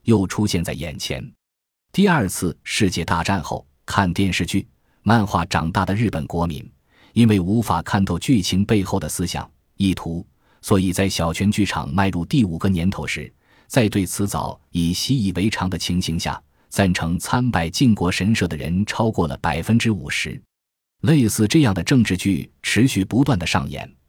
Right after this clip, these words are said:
由于常年如此，所以百姓们也就不会动怒要求。还有更重要的问题啊，快点上演正式剧目吧！事实上，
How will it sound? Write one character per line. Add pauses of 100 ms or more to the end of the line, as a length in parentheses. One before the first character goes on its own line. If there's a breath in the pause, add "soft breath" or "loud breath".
(100)
由
于
常
年
如
此， (320)
所
以
百
姓
们 (120)
也
就
不
会
动
怒
要
求。 (300)
还
有
更
重
要
的
问
题
啊， (600)
快
点
上
演
正
式
剧
目
吧！ (580)
事
实
上，